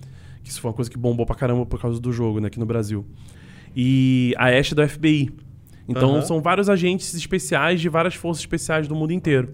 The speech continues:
Speaker 2: Que da hora,
Speaker 1: É,
Speaker 2: né,
Speaker 1: é
Speaker 2: mano?
Speaker 1: muito louco isso, né? E eu, eu, cara, eu, eu sempre curti o Rainbow Six porque eu sempre fui fã de livro policial. É, Sidney Sheldon, li pra caramba também, era, é, é, é, o Tom, o próprio Tom Clancy também.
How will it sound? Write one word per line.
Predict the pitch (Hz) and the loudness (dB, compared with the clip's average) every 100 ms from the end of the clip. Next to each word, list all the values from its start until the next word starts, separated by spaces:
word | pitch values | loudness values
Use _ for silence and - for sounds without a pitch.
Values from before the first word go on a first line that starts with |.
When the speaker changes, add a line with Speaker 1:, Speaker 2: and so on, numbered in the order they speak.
| - | -12
Speaker 2:
Que | - | -10
da | 113 107 | -4 -4
hora, | 98 110 | -2 0
Speaker 1:
É, | |
Speaker 2:
né, | 127 | 0
Speaker 1:
é | |
Speaker 2:
mano? | 127 | 2
Speaker 1:
muito | 156 170 | 0 2
louco | 208 185 - | 4 4 2
isso, | 123 113 117 | 0 0 -4
né? | 107 107 - - - | -4 -6 -14 -20 -2
E | 135 | 4
eu, | 180 185 | 4 4
eu, | 123 147 | -2 -2
cara, | 180 143 | 2 2
eu, | 143 165 - | 2 -2 -4
eu | - 147 | -2 0
sempre | 233 - | -2 -4
curti | 190 196 | -6 0
o | |
Rainbow | 175 170 151 | 0 2 0
Six | - 160 - | -2 -8 -8
porque | 180 | -6
eu | |
sempre | - 185 | -2 -2
fui | 202 | -2
fã | 180 175 | -2 -2
de | 160 | -2
livro | 160 147 | -2 -4
policial. | - 156 151 170 127 110 - - - - - - | -4 -6 -2 0 0 0 -10 -20 -20 -20 -20 -8
É, | 110 110 101 | -2 0 -2
Sidney | 123 123 131 | -2 0 0
Sheldon, | - 139 139 110 104 | 0 0 0 -2 -2
li | 104 139 | -2 -4
pra | - | -4
caramba | 120 110 123 110 | 0 2 2 0
também, | 110 107 117 120 | 0 0 0 0
era, | 110 | 0
é, | |
é, | 107 - - 92 - 107 104 107 110 | -2 -6 -6 -6 -4 -4 -4 -4 -4
é, | 110 | -4
o | |
Tom, | 113 139 | -2 -2
o | |
próprio | 131 175 - | 0 -4 -2
Tom | 143 | -2
Clancy | 127 127 131 - | 0 0 0 -2
também. | 107 110 135 | -2 0 -2